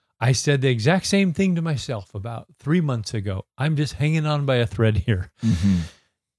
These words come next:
Speaker 1: And sometimes we can ask questions to help people think through that and work through that. You know, what,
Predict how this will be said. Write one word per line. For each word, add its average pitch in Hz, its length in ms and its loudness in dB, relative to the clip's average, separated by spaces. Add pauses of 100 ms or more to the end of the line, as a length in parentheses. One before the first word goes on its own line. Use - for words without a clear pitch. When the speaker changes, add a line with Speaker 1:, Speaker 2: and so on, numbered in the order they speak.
Speaker 1:
And 131 520 -2
sometimes 143 600 0
we 131 160 2
can 127 360 -2
ask 135 400 0
questions 135 540 0
to 123 140 -2
help 120 320 0
people 117 300 -2
think 123 260 -2
through 147 220 -2
that 110 180 -4 (100)
and 107 80 -4
work 120 260 -4
through 156 200 -2
that. 95 180 -6 (240)
You 113 60 -10
know, 113 160 -10 (160)
what, 135 220 -10